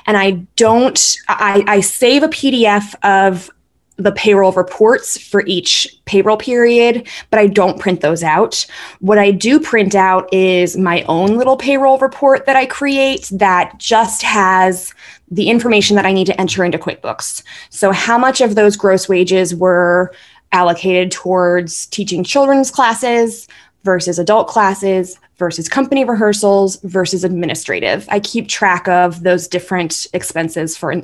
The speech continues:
uh, for staff pay. Um, and then, of course, employee, employer taxes, payroll fees as well. So I have this little report that I print out,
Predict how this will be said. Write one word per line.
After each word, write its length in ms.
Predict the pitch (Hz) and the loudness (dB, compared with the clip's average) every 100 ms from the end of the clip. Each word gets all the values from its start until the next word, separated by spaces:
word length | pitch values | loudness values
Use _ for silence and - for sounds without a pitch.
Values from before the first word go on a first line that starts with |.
| - | -6
uh, 220 | 165 151 | -4 -4
for 180 | - 156 | -6 -10
staff 380 | - 185 - - | -4 -2 -2 -6
pay. 460 | 190 175 233 302 - - - - - | -2 0 0 -4 -10 -20 -18 -20 -8
Um, 420 | 185 180 175 175 - | -4 -2 -2 -4 -4
and 180 | 202 202 | 0 2
then, 120 | 190 | 2
of 160 | 180 - | 0 -2
course, 320 | 185 180 - | -2 -2 -2
employee, 840 | 180 - 180 175 170 165 165 - | -8 -2 -2 0 -2 -2 -4 -6
employer 380 | 180 185 185 170 | -8 -6 -2 -2
taxes, 800 | 185 185 170 - 170 170 165 - - - _ | -2 -2 -2 -4 -4 -4 -6 -12 -20 -20 _
payroll 400 | - 208 180 175 | -4 0 2 2
fees 580 | 175 - 156 147 151 156 | 0 -4 -6 -4 -6 -8
as 220 | - 160 | -10 -8
well. 300 | 175 87 117 | -4 -2 -2
So 220 | 208 - 185 | -4 0 0
I 80 | |
have 260 | 185 180 175 | 0 -2 -2
this 180 | 175 180 | -4 -2
little 200 | 180 175 | -2 -2
report 580 | 170 - 185 185 - - | -4 -4 -2 -2 -8 -4
that 140 | 180 | -2
I 100 | 170 | -2
print 320 | 170 190 208 | -4 -8 -4
out, 460 | 180 160 156 - | 0 0 0 -4